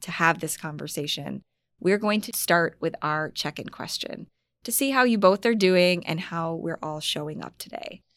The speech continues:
So if there was a theme song for your well-being for the last week, what would it be?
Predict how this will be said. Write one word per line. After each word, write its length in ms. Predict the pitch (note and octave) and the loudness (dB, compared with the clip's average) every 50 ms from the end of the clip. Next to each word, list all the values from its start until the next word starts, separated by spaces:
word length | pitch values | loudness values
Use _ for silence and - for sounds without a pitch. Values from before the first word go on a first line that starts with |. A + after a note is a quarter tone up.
| _ _ _ _ _ _ _ _ | _ _ _ _ _ _ _ _
So 200 | - - G#3+ G3+ | -4 0 0 0
if 160 | G3+ G3+ - | 0 0 0
there 160 | - A#3 B3 | 0 0 0
was 160 | C#4 D4+ D4+ E4+ | 0 0 -2 -4
a 60 | D4+ | -6
theme 340 | - - F#3 F3 E3+ E3 E3 | -4 -2 0 0 0 0 -2
song 460 | - - D#3+ D#3 D#3 D#3+ D#3+ D#3+ D#3+ - | -2 -2 -2 -2 -2 -4 -6 -8 -10 -10
for 160 | - - F3+ | -4 -2 -2
your 300 | E3+ E3 E3 E3 F3 F3 | -2 0 0 0 0 0
well-being 600 | F#3+ G3+ G3+ G#3 G3 F3 E3+ D#3 D3+ D3+ D#3+ D#3+ | 0 0 0 0 0 -2 -2 -2 -2 -4 -6 -6
for 120 | E3 - E3+ | -6 -6 -4
the 120 | E3+ E3 | -4 -4
last 400 | D#3+ D3+ D3+ E3 F#3 - - - | -4 -4 -4 -6 -6 -6 -8 -8
week, 420 | - - - - - - - - _ _ _ _ _ _ _ _ | -8 -8 -8 -8 -10 -12 -16 -20 _ _ _ _ _ _ _ _
what 240 | - D#3+ - - | -6 -6 -4 -6
would 120 | - C#3+ - | -6 -6 -6
it 100 | - _ | -8 _
be? 300 | - - - - _ | -12 -16 -16 -16 _